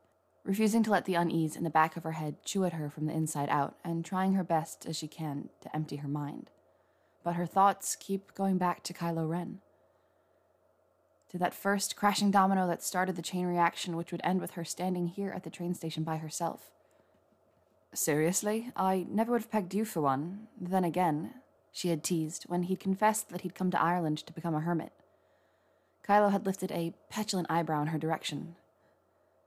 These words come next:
"Then again, what?" Kylo had asked, frowning.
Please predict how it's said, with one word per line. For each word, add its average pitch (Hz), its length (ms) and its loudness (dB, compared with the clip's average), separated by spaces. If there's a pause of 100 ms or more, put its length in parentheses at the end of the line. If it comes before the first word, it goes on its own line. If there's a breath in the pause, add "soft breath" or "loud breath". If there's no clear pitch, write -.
(300)
"Then 131 140 -2
again, 151 440 2
what?" 175 240 4 (500)
Kylo 160 240 6
had 160 120 2
asked, 147 460 -4
frowning. 180 460 0